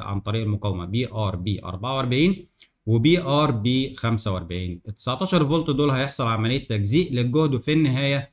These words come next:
هيطلع هنا عندي قيمة فولت معينة هتروح تشغل البن رقم اتنين من الموسفيت بي كيو، آه، آه، بي سبعتاشر،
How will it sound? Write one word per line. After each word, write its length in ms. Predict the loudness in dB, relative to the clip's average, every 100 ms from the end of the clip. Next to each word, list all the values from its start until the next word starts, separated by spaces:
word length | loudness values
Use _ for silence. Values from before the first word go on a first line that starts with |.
| _ -2
هيطلع 320 | -2 0 0
هنا 220 | 2 2
عندي 400 | 2 2 2 0 0
قيمة 320 | 4 6 4
فولت 380 | 0 -2 -2 -2
معينة 600 | 0 4 4 4 2 0 -2 _ -6
هتروح 480 | -2 0 2 2 2
تشغل 640 | 0 -4 -2 -2 -2 -2 -2 -6
البن 540 | -4 -2 0 2 2 2
رقم 360 | 0 0 -2
اتنين 520 | -2 0 2 2 0
من 180 | -2 -4 -4
الموسفيت 580 | -4 -2 -2 -4 -10 -6
بي 180 | -2 -2
كيو، 440 | -2 0 0 -2 -6
آه، 340 | -6 -6 -12 _
آه، 380 | -12 -10 -12 -12 -2
بي 180 | -2
سبعتاشر، 640 | 0 -2 -4 -2 0 2 0